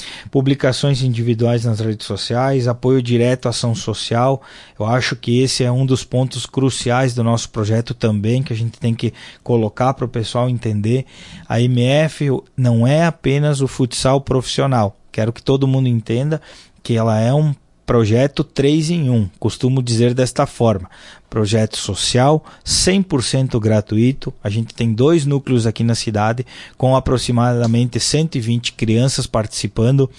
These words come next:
Projeto esse que ele tem turno inverso, né, de manhã e de tarde, duas vezes por semana em cada núcleo, com acompanhamento de professor, eh, eh, formado, com formação profissional da área.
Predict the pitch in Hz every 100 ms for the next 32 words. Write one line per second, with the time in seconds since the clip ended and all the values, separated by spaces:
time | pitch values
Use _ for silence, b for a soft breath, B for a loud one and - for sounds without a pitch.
0 | B B B B 113 101 120 123 127 120
1 | B B B - 127 135 - 120 - 123
2 | 123 120 110 120 120 107 - 127 127 123
3 | 113 143 117 113 123 135 180 - - 113
4 | 107 123 120 110 110 110 117 123 120 -
5 | 113 135 147 160 b 123 131 135 120 117
6 | - 117 - 113 110 117 110 113 104 107
7 | 110 135 156 180 170 B B B - 120
8 | 127 120 - 131 123 123 120 113 117 117
9 | 113 107 117 113 110 - 127 131 B B
10 | B 117 110 110 - - 107 107 101 -
11 | 139 120 107 113 147 160 160 123 113 117
12 | 110 107 - 120 143 B B B _ 117
13 | 101 - 107 113 113 104 113 147 160